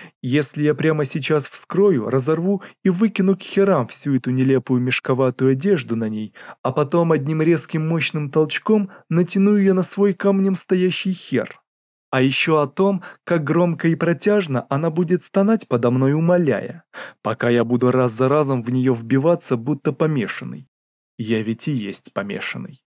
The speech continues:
Помешался. На ней. Собственно, потому последние трое суток и становятся адовой мукой. А ведь столько шлюх пацаны на замену ей присылают. Ни одна не заходит.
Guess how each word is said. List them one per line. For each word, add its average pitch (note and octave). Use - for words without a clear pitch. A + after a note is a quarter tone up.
Помешался. -
На F3
ней. A#2+
Собственно, -
потому D#3
последние A#2+
трое B2
суток D#3
и E3
становятся C3+
адовой A#2
мукой. -
А B2
ведь B2+
столько F#3
шлюх C#3
пацаны B2+
на A#2
замену A#2
ей A2
присылают. A2+
Ни F3+
одна A2
не G2+
заходит. G#2